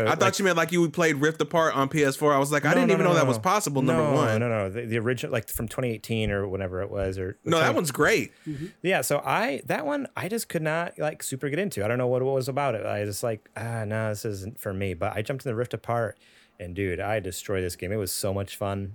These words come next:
Speaker 1: Like, I loved the story. I loved the characters. Um, yeah, really
Speaker 3: And,
Speaker 1: enjoyed,
Speaker 3: and
Speaker 1: uh, Rivet.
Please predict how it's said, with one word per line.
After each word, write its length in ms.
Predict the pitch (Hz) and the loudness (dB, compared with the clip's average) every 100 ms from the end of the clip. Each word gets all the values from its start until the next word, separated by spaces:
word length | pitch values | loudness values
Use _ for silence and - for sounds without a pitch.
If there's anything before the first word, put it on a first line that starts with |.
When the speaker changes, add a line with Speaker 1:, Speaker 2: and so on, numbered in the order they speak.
| - | -8
Speaker 1:
Like, 180 | 90 | -6
I 140 | 90 95 | -4 -2
loved 260 | 98 95 | -4 -6
the 60 | - | -6
story. 380 | - 156 135 123 | -8 -4 0 0
I 40 | |
loved 160 | 113 90 | -2 -6
the 80 | 92 | -8
characters. 800 | - 131 120 - 110 110 - - - - _ _ | -2 -2 -2 -2 -2 -2 -8 -16 -20 -20 _ _
Um, 460 | 104 95 92 90 87 - _ _ _ _ - | -6 -4 -4 -6 -10 -14 _ _ _ _ -8
yeah, 220 | 113 98 - - | -4 -4 -4 -4
really 220 | 110 113 | -2 0
Speaker 3:
And, 40 | |
Speaker 1:
enjoyed, 380 | 101 113 107 104 | 0 0 2 2
Speaker 3:
and 20 | |
Speaker 1:
uh, 300 | 101 101 98 - _ _ _ _ _ | 2 0 -2 -6 _ _ _ _ _
Rivet. 380 | 98 104 107 | -4 -2 -2